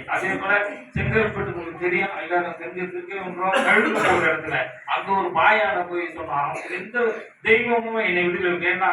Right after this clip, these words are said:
நான் ஒரு மூணு மாதமாக மரண கட்டுக்குள்ள நான் இருக்கப்பட்டேன். ஏன்னா உட்கார முடியாது, படுக்க முடியாது, வாந்தி வரும், பேதி வரும், வயிறு வலி வரும்,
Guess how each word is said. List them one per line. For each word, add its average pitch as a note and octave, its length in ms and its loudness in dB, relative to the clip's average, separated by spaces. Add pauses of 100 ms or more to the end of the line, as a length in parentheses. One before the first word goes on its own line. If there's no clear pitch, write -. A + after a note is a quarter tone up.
(140)
நான் E3 240 0
ஒரு D#3+ 100 -8 (100)
மூணு A3 160 2 (100)
மாதமாக G3+ 440 4 (480)
மரண G3 260 0 (160)
கட்டுக்குள்ள F3 480 -2
நான் D#3 220 -2
இருக்கப்பட்டேன். E3 460 -4
ஏன்னா F#3 100 4 (540)
உட்கார G#3+ 340 0
முடியாது, G#3+ 320 4 (160)
படுக்க A3 240 0
முடியாது, G#3+ 360 4 (440)
வாந்தி G3+ 360 0
வரும், G#3+ 320 2
பேதி A3+ 300 6 (100)
வரும், A3 280 4 (420)
வயிறு A3+ 260 4
வலி G#3+ 180 2
வரும், - 260 2